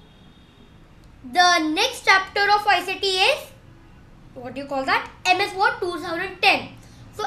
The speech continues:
as we all do not know about, means do not, we know, but some more extra info I am going to give to, today. So let us begin. So let's begin.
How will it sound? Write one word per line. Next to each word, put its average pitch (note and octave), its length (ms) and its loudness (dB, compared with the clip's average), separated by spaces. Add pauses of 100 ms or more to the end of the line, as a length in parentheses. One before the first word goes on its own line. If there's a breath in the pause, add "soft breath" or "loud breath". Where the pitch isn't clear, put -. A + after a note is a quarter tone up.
as E4+ 260 4
we A4 360 2
all D#4 260 2 (140)
do D#4 100 -4
not F4 320 0
know F#4+ 220 -4
about, F4+ 320 -2 (160)
means E4 320 -8 (120)
do D4 220 -8
not, D#4+ 420 -2 (200)
we E4 200 -2
know, D#4+ 300 -2 (380 loud breath)
but G4+ 260 0
some G#4+ 360 2
more F#4 220 0 (120)
extra E4+ 440 -4 (280)
info E4+ 280 -8
I F#4 340 0
am D4+ 80 -12
going D#4 220 -8
to D#4+ 120 -12
give D#4+ 260 -10
to, D4 260 -8 (160)
today. D#4+ 380 -4 (320 loud breath)
So F4 340 -2 (500)
let D#4+ 300 -2
us E4 220 -6
begin. C4+ 680 -6 (580 loud breath)
So - 960 -2 (800)
let's D4 260 -2
begin. F4+ 300 -2